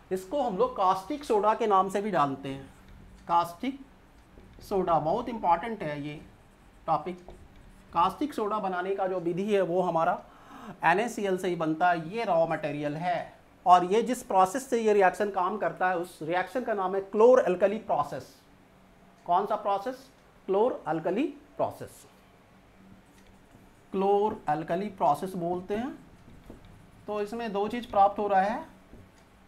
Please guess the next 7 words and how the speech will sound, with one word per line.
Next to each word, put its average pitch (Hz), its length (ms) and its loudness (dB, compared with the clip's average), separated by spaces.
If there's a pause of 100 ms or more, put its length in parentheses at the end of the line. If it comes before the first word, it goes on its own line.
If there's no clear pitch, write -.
(560)
और 151 380 -2 (880)
एनएओएच 220 540 -2
जो 190 140 -4
एक 196 180 -4
अल्कली 185 380 -2
है, 254 200 0 (360)
क्लोरीन, 226 500 -2